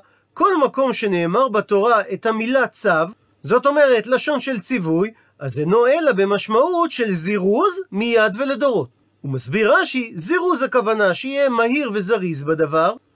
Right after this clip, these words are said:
מיד הכוונה שהוא נוהג באופן מיידי, ודורות הכוונה שהוא נוהג גם כציווי לדורות. ומביאה לכך הברייתא המקור מפסוקים, משמעות המילה צו כזירוז, דכתיב, נקרא בפנים,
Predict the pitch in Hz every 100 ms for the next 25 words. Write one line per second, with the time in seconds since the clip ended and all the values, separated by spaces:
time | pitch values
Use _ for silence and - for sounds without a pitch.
0 | _ - 196 320 330 285 254 247 233 233
1 | 220 156 - - - 285 277 269 269 285
2 | 262 196 254 262 247 233 214 208 196 185
3 | 151 170 240 120 131 127 165 349 427 320
4 | 254 247 240 240 220 247 254 254 254 294
5 | 226 349 294 196 - 185 190 247 254 294
6 | 247 247 - _ _ - 110 117 170 208
7 | 160 160 190 233 349 302 277 262 254 254
8 | 330 320 311 - 330 269 254 247 240 _
9 | _ 135 151 196 269 359 339 269 226 240
10 | 226 - 254 214 208 185 240 180 240 185
11 | 160 190 202 151 - 302 311 269 - _
12 | _ 208 240 254 202 147 262 285